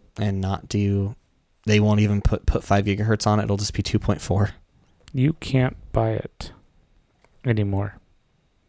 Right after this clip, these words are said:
Speaker 1: Yeah, so they don't make it anymore. I just want a list of what has Zigbee.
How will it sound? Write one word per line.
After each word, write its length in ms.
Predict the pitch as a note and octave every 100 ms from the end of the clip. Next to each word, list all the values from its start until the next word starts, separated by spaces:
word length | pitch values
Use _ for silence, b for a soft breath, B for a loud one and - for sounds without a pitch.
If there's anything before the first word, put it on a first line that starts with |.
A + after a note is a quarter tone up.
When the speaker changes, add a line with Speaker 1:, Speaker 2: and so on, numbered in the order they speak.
| -
Speaker 1:
Yeah, 300 | G2 G2 F#2+ - - - -
so 180 | - G2
they 80 |
don't 140 | G2 F#2+
make 180 | G2+ -
it 60 |
anymore. 340 | G2 G2+ G#2+ G#2 b b b b b b b _ _ _ _ _ _ _ - - _ _ _ _ _ _ _ _ - - - - - - - - - _ _ _ - -
I 120 | -
just 160 | B2 C#3
want 180 | B2+ D3+
a 40 |
list 300 | A#2 B2+ -
of 120 | G2+
what 140 | G2+ -
has 300 | B2 A2+ G#2
Zigbee. 360 | C3 A2+ A2